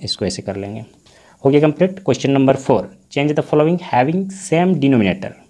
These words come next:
इसको इस तरह से चेंज करना है कि इसका डिनोमिनेटर सेम हो जाए। तो इसके लिए हम लोग क्या करना पड़ेगा, इसको तो पेपर पे बनाना पड़ेगा, तो हम लोग पेपर ले लेते हैं। क्वेश्चन नंबर फ़ोर लेते हैं यहाँ पे, फ़ोर,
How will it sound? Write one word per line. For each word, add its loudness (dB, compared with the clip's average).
इसको 2
इस 2
तरह 4
से 0
चेंज 0
करना 2
है 0
कि -2
इसका 0
डिनोमिनेटर 2
सेम -2
हो -4
जाए। -12
तो 0
इसके -2
लिए 4
हम 2
लोग 2
क्या 2
करना -2
पड़ेगा, 2
इसको -6
तो -6
पेपर -2
पे -2
बनाना 0
पड़ेगा, 2
तो 0
हम 4
लोग 0
पेपर 2
ले 4
लेते -2
हैं। -6
क्वेश्चन 2
नंबर 4
फ़ोर 2
लेते 2
हैं 2
यहाँ 2
पे, 2
फ़ोर, 2